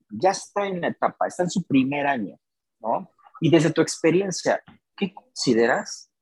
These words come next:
o cuáles son esas cinco cosas, eh, que este emprendedor o emprendedora debe de cuidar, atender, eh, o accionar para que realmente pueda llevar un primer año de manera más,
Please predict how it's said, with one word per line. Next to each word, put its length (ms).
o 120
cuáles 240
son 140
esas 240
cinco 300
cosas, 600
eh, 380
que 300
este 320
emprendedor 640
o 40
emprendedora 680
debe 340
de 280
cuidar, 440
atender, 760
eh, 440
o 200
accionar 800
para 460
que 380
realmente 680
pueda 220
llevar 500
un 180
primer 320
año 460
de 160
manera 420
más, 680